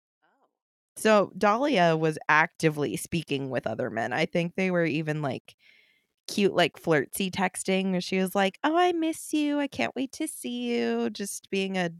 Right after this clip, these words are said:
Speaker 2: shitty person.
Speaker 1: Yeah.
Speaker 2: And so Dahlia also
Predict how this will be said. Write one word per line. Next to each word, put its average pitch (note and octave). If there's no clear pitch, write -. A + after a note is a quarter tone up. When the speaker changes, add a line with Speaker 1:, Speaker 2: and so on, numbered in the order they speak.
Speaker 2:
shitty E3+
person. D#3
Speaker 1:
Yeah. F3
Speaker 2:
And G3
so F#3
Dahlia G3
also F3